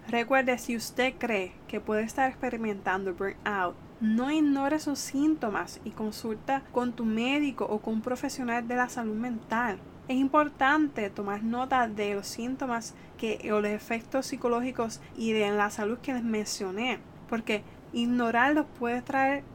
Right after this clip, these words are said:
consecuencias negativas a tu vida. Y es importante que nos cuidemos tanto por dentro como por fuera. Así que esta información que te acabo de compartir espero que sea de mucha ayuda. Y si identificas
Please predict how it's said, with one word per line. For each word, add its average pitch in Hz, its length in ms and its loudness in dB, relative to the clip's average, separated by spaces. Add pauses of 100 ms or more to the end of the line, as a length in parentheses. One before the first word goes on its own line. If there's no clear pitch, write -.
(100)
consecuencias 240 840 -4
negativas 220 720 0
a 175 100 -2
tu 185 140 -8
vida. 269 340 0 (640)
Y 226 80 0
es 220 60 4
importante 262 760 2
que 214 240 -2
nos 214 300 0
cuidemos 214 600 0
tanto 302 380 2
por 285 220 2
dentro 254 420 -2
como 208 180 -2
por 190 160 -6
fuera. 220 440 -2 (460)
Así 262 260 -4
que 339 280 2
esta 277 240 0
información 320 580 2
que 302 120 -2
te 285 100 0
acabo 269 260 0
de 262 100 0
compartir 254 600 -2
espero 208 340 -8
que 247 160 -4
sea 254 320 0
de 254 80 2
mucha 254 340 -2
ayuda. 214 380 0 (320)
Y 233 100 -2
si 233 140 -2
identificas 226 960 -2